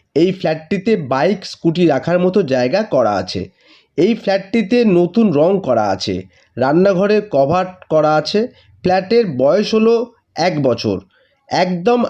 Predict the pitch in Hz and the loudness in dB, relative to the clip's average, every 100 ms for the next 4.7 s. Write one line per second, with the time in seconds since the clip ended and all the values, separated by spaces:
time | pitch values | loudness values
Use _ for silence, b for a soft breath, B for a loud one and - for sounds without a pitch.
0 | - 135 156 214 214 160 139 185 247 - | -4 -2 2 2 2 0 0 -2 -2 0
1 | 147 185 131 147 220 214 123 110 - 98 | 0 2 0 0 0 0 -4 -6 -6 -6
2 | b b b b b - 170 170 233 220 | b b b b b -4 -2 0 -2 -2
3 | 214 214 226 151 127 - 226 196 175 196 | 0 2 2 2 -2 -2 -2 2 2 2
4 | 180 139 143 131 117 104 98 | 0 -2 0 -2 -4 -4 -6